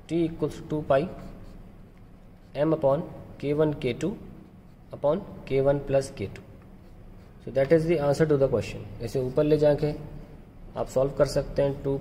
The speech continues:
pi M times k वन plus के two upon k one k two। तो ऐसे questions आएंगे तो direct formula use करिए, ये formula मेन है। equivalent लगा लो यहाँ पे,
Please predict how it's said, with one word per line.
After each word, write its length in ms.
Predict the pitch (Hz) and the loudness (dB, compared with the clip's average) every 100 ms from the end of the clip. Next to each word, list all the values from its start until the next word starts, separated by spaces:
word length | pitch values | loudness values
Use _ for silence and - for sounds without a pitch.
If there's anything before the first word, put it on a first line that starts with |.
| - | 2
pi 200 | 131 135 - - - - - - - - - - - - - - - - - - - - - - - - - - - - 123 | 2 2 -6 -14 -18 -20 -20 -20 -20 -20 -20 -20 -20 -20 -20 -20 -20 -20 -20 -20 -20 -20 -20 -20 -20 -20 -20 -20 -18 -10 -2
M 200 | 143 147 | 0 2
times 420 | 135 139 143 - - - - - | 2 2 0 -8 -12 -14 -14 -4
k 120 | 131 | 0
वन 200 | 139 147 | 2 2
plus 260 | 143 139 135 | 2 2 2
के 180 | 135 131 | -2 -4
two 200 | 151 156 - - - - - - - - - - | -4 -6 -10 -14 -16 -16 -16 -14 -14 -16 -14 -12
upon 300 | - 131 131 | -4 -4 -2
k 100 | 110 | -2
one 180 | 107 101 | 0 -2
k 120 | 104 | -4
two। 240 | - - - | -10 -12 -6
तो 60 | |
ऐसे 240 | 120 127 165 | -4 0 2
questions 380 | 147 139 165 147 | 2 4 6 6
आएंगे 220 | 143 160 | 4 4
तो 80 | 156 | 6
direct 260 | 139 147 | 4 2
formula 220 | 147 143 | 0 2
use 200 | 143 139 | 2 2
करिए, 320 | 147 135 156 190 - - - - - - - - - - - | 0 0 -2 -8 -12 -16 -18 -18 -20 -20 -20 -18 -20 -20 -8
ये 140 | 120 165 | 0 2
formula 280 | 165 156 156 | 4 4 4
मेन 260 | 131 135 | 4 4
है। 100 | 180 - | 2 0
equivalent 460 | 135 - 147 151 | -4 0 2 4
लगा 200 | 147 123 | 4 4
लो 140 | 123 131 | 4 4
यहाँ 160 | 131 | 0
पे, 180 | 131 202 | 0 -8